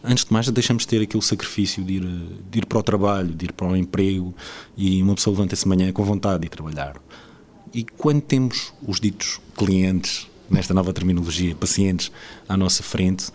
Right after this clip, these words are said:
nós não estamos unicamente focados naquele que é o problema específico, portanto não há uma visão estanque e, e tabelada da pessoa que temos à frente. Nós tentamos um bocadinho enquadrar sempre a pessoa e, e temos mais,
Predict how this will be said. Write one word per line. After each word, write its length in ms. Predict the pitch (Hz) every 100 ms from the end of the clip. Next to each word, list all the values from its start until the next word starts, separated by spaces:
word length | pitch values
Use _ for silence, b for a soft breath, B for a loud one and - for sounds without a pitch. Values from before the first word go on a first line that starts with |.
| B B
nós 200 | 110 110
não 80 | 123
estamos 260 | 113 123 113
unicamente 480 | 120 113 107 107 -
focados 680 | 104 - 101 90 - - -
naquele 380 | 92 - 101 95
que 160 | - 95 90
é 80 | -
o 60 | 90
problema 420 | 104 98 101 95
específico, 580 | 90 - - 92 85 -
portanto 300 | - 92 92
não 160 | 95
há 40 | 95
uma 160 | 95
visão 280 | 92 92 92
estanque 580 | 87 - 104 95 90 -
e, 460 | 90 90 82 78 98
e 40 |
tabelada 720 | 95 98 92 92 95 92 92 B B B B
da 100 | 107
pessoa 200 | - 98
que 80 | 90
temos 180 | 95 95
à 80 |
frente. 500 | 90 95 87 80 - - B B B -
Nós 200 | 101 101
tentamos 360 | 110 98 98 101
um 40 |
bocadinho 300 | 95 98 98
enquadrar 340 | 95 98 92
sempre 220 | 90 92 90
a 40 |
pessoa 520 | - - 98 95 95
e, 400 | 87 80 87 107 -
e 80 | 117
temos 340 | - 127 117
mais, 760 | 110 104 107 104 101 92 -